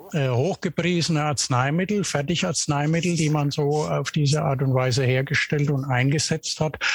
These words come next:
Und die Ärzte waren, äh, glücklich darüber, ja, oder auch zusammen mit Schmerzmitteln,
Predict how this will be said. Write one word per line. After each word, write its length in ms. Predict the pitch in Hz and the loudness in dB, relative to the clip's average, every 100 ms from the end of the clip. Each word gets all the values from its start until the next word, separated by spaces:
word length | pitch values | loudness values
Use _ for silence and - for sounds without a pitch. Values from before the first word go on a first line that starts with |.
| - - | -2 -2
Und 160 | - 131 | 0 2
die 80 | 143 | 2
Ärzte 540 | 139 131 - - 151 | 2 0 0 -2 0
waren, 360 | 135 131 135 147 | 2 2 0 0
äh, 200 | 151 131 | 0 0
glücklich 440 | - 185 196 185 - | -2 -2 -2 -2 0
darüber, 540 | 123 117 113 107 104 | 2 4 4 4 2
ja, 180 | 113 165 | 2 2
oder 320 | 165 135 135 | 0 0 0
auch 100 | 117 | -2
zusammen 500 | - 131 123 120 120 | -2 0 2 2 4
mit 160 | 120 - | 2 0
Schmerzmitteln, 840 | - 139 - - 156 139 131 113 | 0 -2 -2 -2 0 0 0 0